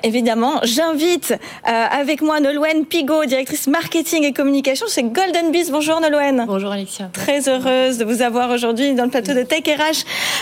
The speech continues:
Speaker 1: Alors, vous avez fait une étude, euh, chez Golden Biz, euh, qui démontre que seulement cinquante-sept pour cent des recruteurs mesurent la performance de leur stratégie de recrutement. Expliquez-nous.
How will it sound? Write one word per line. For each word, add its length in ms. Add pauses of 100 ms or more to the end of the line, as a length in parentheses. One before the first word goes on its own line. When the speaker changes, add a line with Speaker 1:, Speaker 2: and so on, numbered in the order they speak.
(140)
Speaker 1:
Alors, 300
vous 80
avez 280
fait 420
une 120
étude, 640
euh, 540
chez 160
Golden 340
Biz, 320 (460)
euh, 80
qui 160
démontre 280
que 100
seulement 340
cinquante-sept 580
pour 160
cent 140
des 160
recruteurs 640
mesurent 600
la 140
performance 800
de 80
leur 220
stratégie 680
de 80
recrutement. 680 (400)
Expliquez-nous. 580